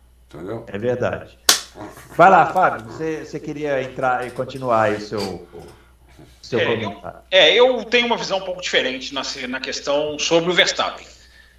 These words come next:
Speaker 3: É, tivemos essa mesma discussão no Café com Velocidade, algumas horas atrás. É, eu acho que a comparação com as curvas de Imola e outras é diferente porque as curvas são bem diferentes, a velocidade é diferente,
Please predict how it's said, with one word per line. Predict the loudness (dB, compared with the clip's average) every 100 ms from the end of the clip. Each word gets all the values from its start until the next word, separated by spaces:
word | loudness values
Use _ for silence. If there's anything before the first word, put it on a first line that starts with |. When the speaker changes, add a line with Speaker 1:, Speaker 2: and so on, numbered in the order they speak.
| _
Speaker 3:
É, | -10 -6 -2 0 4 4 2
tivemos | 0 2 2 4
essa | 4 4
mesma | 2 0 0 2 0 -2 -8
discussão | -12 -8 -4 -4 -4 -8
no | -12 -16 -14 -12 -8
Café | -4 -2 -2
com |
Velocidade, | -2 -4 -2 -2 -2 -4 0
algumas | 0 2 2 4
horas | 4 4 4
atrás. | 0 -4 -8 -10 -16 -20 -20 -20 _
É, | -6 -4 0 0 -2 -8 0
eu | 6 6
acho | 6 0 -4
que | 0
a | 2
comparação | 2 2 4 4 2 0
com | 0
as | -2 -4
curvas | -8 -10 -8 -8 -8 -8 -10
de | -8 -6 -6 -4 -2
Imola | 2 2 2 -4 -6
e | 0
outras | 0 0 0
é | 0
diferente | 2 4 4 4 -2
porque | -6 -4 2
as | 2 0
curvas | -4 -4 -4
são | -4 -4
bem | -2 -4
diferentes, | -4 -8 -8 -14
a | -10
velocidade | -4 -4 2 4 4 0
é |
diferente, | -8 -10 -10 -10 -12